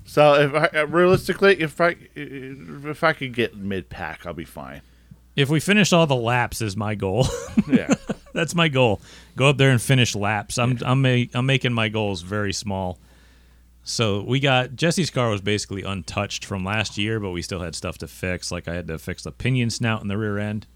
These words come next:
Speaker 2: uh, seal. And we had to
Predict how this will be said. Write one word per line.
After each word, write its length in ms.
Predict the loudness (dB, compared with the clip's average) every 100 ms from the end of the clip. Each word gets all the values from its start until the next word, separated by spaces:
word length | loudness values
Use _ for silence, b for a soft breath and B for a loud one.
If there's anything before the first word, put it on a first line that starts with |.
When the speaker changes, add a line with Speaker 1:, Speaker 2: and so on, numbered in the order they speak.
| _ _ _
Speaker 2:
uh, 160 | -8 -6
seal. 480 | -4 -2 -2 -2 -8 b b b b b b b -8
And 540 | -4 -2 0 -2 -2
we 140 | -2 0
had 280 | 0 -2 0
to 560 | 2 4 4 4 2